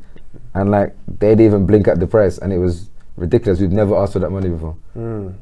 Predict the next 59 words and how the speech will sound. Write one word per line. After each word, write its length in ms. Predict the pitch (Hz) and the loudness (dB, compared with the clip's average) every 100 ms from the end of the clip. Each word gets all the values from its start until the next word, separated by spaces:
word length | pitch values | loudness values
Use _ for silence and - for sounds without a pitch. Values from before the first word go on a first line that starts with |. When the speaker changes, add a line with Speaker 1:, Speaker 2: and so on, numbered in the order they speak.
| - - | -14 -14
Speaker 2:
that's 120 | 104 - | -12 -10
amazing. 580 | 95 113 104 101 92 - - | -8 -6 -6 -8 -10 -12 -8
Speaker 1:
And 100 | 101 98 | -2 2
it's 100 | 90 | 6
definitely 260 | 117 110 110 | 6 8 8
over 120 | 98 | 8
a 40 | |
hundred 300 | 101 95 90 | 4 0 0
K. 240 | 98 82 76 - - | 2 0 -2 -8 -2
<laughs> 0 | |
Speaker 2:
Yeah. 400 | 127 - 117 110 | -2 -2 -4 2
Speaker 1:
Well 280 | 101 107 101 | 6 8 8
over. 260 | 101 87 82 - - | 6 4 -4 -8 4
But 180 | 120 - | 6 8
it's, 340 | 117 117 - - - - - - - - - - | 6 4 -8 -14 -14 -14 -14 -12 -14 -14 -16 -2
it's 200 | 107 - | 0 2
like 260 | 107 92 76 | 4 4 6
that, 220 | 113 87 | 6 6
but 140 | 95 | 4
you 80 | 92 | 4
know 60 | 104 | 4
what 60 | |
I 20 | 104 | 4
mean? 160 | 104 | 2
It's 80 | 87 | 0
about 120 | 87 104 | 2 2
having 140 | 95 | 2
people 180 | 101 95 | 2 2
around 180 | 95 95 | 2 2
you 40 | |
that 140 | 92 76 | -2 -2
give 80 | 92 | -2
the 60 | |
confidence, 300 | 92 90 92 | -2 -4 -4
"Yeah, 140 | 110 113 | -2 -2
you 100 | 95 | -2
can 180 | 98 104 | -2 -4
actually, 520 | - 95 95 95 92 - - - - - | -4 -2 0 0 -4 -10 -14 -16 -16 -8
like, 220 | 85 78 - | -6 -6 -2
charge 280 | 101 98 | 0 0
that." 180 | 76 - - - 113 | -2 -8 -12 -12 -8
Speaker 2:
Yeah, 220 | 110 101 | -6 -6
and, 180 | 120 117 | -6 -6
and 120 | 127 | -4
what 100 | 147 | -4
type 120 | 151 139 | -2 -4
of 100 | 135 | -4
clients 480 | 135 123 113 - | -4 -2 -4 -10
have 240 | - 104 107 | -14 -10 -8
you 80 | 101 | -6
worked 320 | 107 - - | -6 -8 -12
for, 240 | - 104 - | -12 -12 -10
uh, 60 | 104 | -10
worked 300 | 101 110 - | -4 -4 -4
with 320 | 98 101 95 | -6 -6 -6
in 60 | 95 | -12
the 60 | |
past? 380 | 92 101 95 - | -12 -12 -12 -10
Speaker 1:
Yeah, 120 | 82 | -10